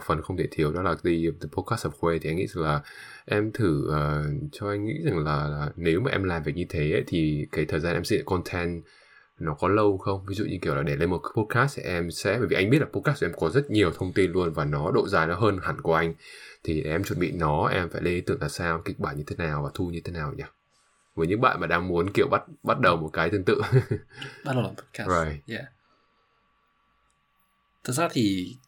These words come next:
Speaker 2: cho dù là mình lên ý tưởng một tập như thế nào thì mình quan tâm đến cái tần suất mình muốn ra tập trước.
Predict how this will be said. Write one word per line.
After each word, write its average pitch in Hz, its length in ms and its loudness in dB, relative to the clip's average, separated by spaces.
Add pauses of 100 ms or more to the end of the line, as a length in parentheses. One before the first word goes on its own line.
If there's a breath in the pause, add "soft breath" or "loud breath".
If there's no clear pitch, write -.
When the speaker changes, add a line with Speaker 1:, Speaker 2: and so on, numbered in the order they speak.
Speaker 2:
cho 147 200 2
dù 135 200 2
là 92 420 2 (720)
mình 92 560 -2
lên 123 220 4
ý - 180 -8
tưởng 120 140 0
một 92 100 -2
tập 95 120 -4
như 107 80 -8
thế 107 80 -4
nào 107 220 0
thì 95 80 -8
mình 92 180 -6
quan 107 160 -6
tâm 110 180 0
đến 92 260 -6
cái - 220 -8
tần 113 140 -2
suất 170 180 -2
mình 123 80 -2
muốn 92 120 -4
ra 107 120 0
tập 107 180 0
trước. 165 160 -2